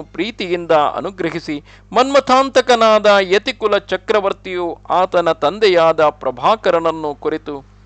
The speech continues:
ಎಲೈ ಬ್ರಾಹ್ಮಣೋತ್ತಮನೇ, ಈ ಬಾಲಕನು ಪೂರ್ಣ ವೈರಾಗ್ಯದಿಂದೊಡಗೂಡಿರುವುದರಿಂದ ಈತನು ನಿನಗೆ ಪ್ರಯೋಜನಕಾರಿಯಲ್ಲವು.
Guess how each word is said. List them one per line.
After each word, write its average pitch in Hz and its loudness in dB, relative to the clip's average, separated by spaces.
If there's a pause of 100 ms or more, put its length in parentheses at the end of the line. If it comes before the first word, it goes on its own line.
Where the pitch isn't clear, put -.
(340)
ಎಲೈ 165 4
ಬ್ರಾಹ್ಮಣೋತ್ತಮನೇ, 151 -2 (640)
ಈ 233 0 (200)
ಬಾಲಕನು 202 2 (180)
ಪೂರ್ಣ 262 -6
ವೈರಾಗ್ಯದಿಂದೊಡಗೂಡಿರುವುದರಿಂದ 180 0 (580)
ಈತನು 208 -2 (100)
ನಿನಗೆ 165 -2
ಪ್ರಯೋಜನಕಾರಿಯಲ್ಲವು. 151 0